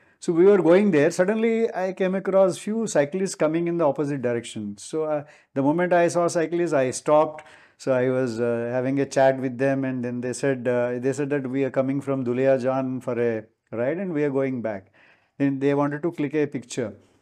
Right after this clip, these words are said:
So they wanted me to take out the helmet, and so that, uh, picture will come nicely. And the moment I took off my helmet, they said, "Mohan sir." <laughs> It was, uh, I tell you,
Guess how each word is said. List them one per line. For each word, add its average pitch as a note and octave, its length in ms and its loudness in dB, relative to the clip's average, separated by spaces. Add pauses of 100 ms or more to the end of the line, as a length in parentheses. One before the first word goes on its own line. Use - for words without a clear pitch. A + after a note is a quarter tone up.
(260)
So D3 160 -2
they C3+ 160 4
wanted C#3+ 360 2
me D3 200 -2
to E3+ 160 0
take C#3+ 260 0
out C#3 220 0
the B2+ 60 -2
helmet, B2+ 380 -2
and C3+ 160 -2
so C3+ 140 -4
that, C3 300 -6
uh, G#2 280 -6 (680)
picture B2 280 -4
will B2 160 -2
come A#2+ 220 -4
nicely. A#2 420 -6
And B2+ 160 -6
the A#2+ 80 -4
moment D3+ 380 -2
I C#3+ 260 -2 (100)
took E3+ 140 0
off G3+ 160 6
my F#3 140 2
helmet, D#3+ 320 0
they F3+ 100 2
said, A3 300 -2 (340)
"Mohan A3 300 6
sir." A#3 400 6
<laughs> - 1400 -20
It D#3+ 140 -2
was, G3+ 300 4
uh, G#3 320 8
I E3 180 0
tell F#3 220 2
you, E3 540 2